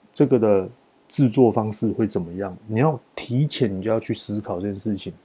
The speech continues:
很多人，几乎百分之九十五的人都认为说，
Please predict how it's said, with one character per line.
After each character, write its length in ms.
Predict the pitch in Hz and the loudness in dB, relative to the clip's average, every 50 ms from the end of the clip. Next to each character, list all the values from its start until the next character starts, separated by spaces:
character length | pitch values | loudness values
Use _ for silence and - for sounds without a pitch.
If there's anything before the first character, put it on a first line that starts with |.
| _ _ - _ _ _ _ _ _ | _ _ -20 _ _ _ _ _ _
很 340 | - - - 131 113 110 110 | -6 0 2 2 2 2 -2
多 380 | 107 - - 147 143 139 139 135 | -2 4 6 8 8 8 8 6
人， 280 | 123 98 87 85 90 95 - - | 4 4 2 0 -6 -10 -12 -6
几 300 | - - 151 151 151 143 | 0 2 4 4 2 2
乎 300 | - - 156 156 156 147 | 4 4 6 6 6 4
百 240 | - - 120 104 | 2 0 0 2
分 180 | 101 139 143 147 | 2 2 2 2
之 140 | 135 139 147 | 4 2 0
九 280 | 135 - - 113 104 | 2 2 2 2 2
十 280 | 104 - - - 120 135 | 2 -2 -4 0 4 6
五 160 | 143 127 107 | 6 6 4
的 120 | 92 104 98 | 2 0 -2
人 180 | 95 90 87 85 98 104 | -2 -4 -6 -8 -6 0
都 160 | - 143 147 | 2 4 6
认 220 | 156 156 160 143 127 | 8 8 8 6 6
为 160 | 117 110 113 | 4 2 2
说， 340 | - - 123 120 120 123 | 2 2 2 2 2 0